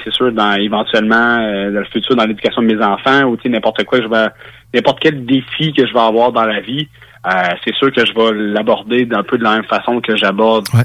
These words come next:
Speaker 1: le domaine des arts martiaux, du combat, tu sais, avec une stratégie d'une certaine façon X Y, puis une philosophie de vie, c'est certain, là.
Speaker 2: Et un énorme me-, me-, me-, merci, Maxime, vraiment,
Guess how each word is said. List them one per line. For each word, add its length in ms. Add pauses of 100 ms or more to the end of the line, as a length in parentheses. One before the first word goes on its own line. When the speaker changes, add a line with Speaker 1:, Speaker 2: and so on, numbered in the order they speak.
Speaker 1:
le 140
domaine 240
des 120
arts 120
martiaux, 380
du 100
combat, 420
tu 60
sais, 140
avec 240
une 220
stratégie 540
d'une 180
certaine 300
façon 340
X 200
Y, 360
puis 160 (380)
une 160 (120)
philosophie 440
de 80
vie, 200
c'est 140
certain, 320
là. 120 (440)
Speaker 2:
Et 100
un 200
énorme 400
me-, 80
me-, 280
me-, 200
merci, 380
Maxime, 360
vraiment, 540